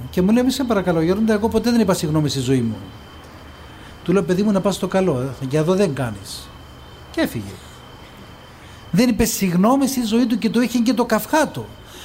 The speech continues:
Άρα αυτός θα γίνει μοναχός και να μπορέσει και να, και να μην θέλει να πει συγγνώμη, τουλάχιστον δεν είπες μέχρι τώρα, από τώρα να λες. Όχι, δεν έλεγε. Διότι ακριβώς είχε μόνιμον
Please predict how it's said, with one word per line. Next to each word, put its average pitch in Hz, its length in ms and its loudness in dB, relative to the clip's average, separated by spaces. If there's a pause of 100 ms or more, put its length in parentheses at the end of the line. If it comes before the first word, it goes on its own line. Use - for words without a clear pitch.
Άρα 226 180 4
αυτός 220 260 0
θα 196 100 2
γίνει 190 200 2
μοναχός 175 680 0 (260)
και 175 100 -2
να 165 80 4
μπορέσει 160 580 0 (280)
και 170 120 0
να, 170 160 0 (160)
και 160 120 0
να 165 80 4
μην 185 120 4
θέλει 185 220 0
να 165 100 0
πει 170 80 -4
συγγνώμη, 185 380 0
τουλάχιστον 214 400 0
δεν 277 140 2
είπες 196 240 0
μέχρι 175 220 -2
τώρα, 160 180 2
από 147 140 -2
τώρα 226 240 2
να 285 80 0
λες. 277 340 -2 (320)
Όχι, 233 240 0
δεν 254 140 4
έλεγε. 151 360 -2 (1160)
Διότι 196 200 2
ακριβώς 190 380 -2
είχε 190 240 2
μόνιμον 285 600 4